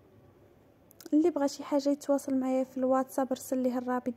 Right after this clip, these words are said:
ديالها. واللي ما جاوبتوش، الله يز-، يجازيكم بخير، عاودوا تواصلوا معايا،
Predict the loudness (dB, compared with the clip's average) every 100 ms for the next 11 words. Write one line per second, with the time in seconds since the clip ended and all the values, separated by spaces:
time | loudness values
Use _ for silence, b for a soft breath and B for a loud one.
0 | 0 0 2 2 2 2 4 2 2 2
1 | 0 -4 -8 -6 -4 0 2 2 0 0
2 | -2 0 -2 -2 -6 -4 -2 -2 -2 -2
3 | 0 2 0 -2 -2 -2 -2 -2 0 2
4 | 2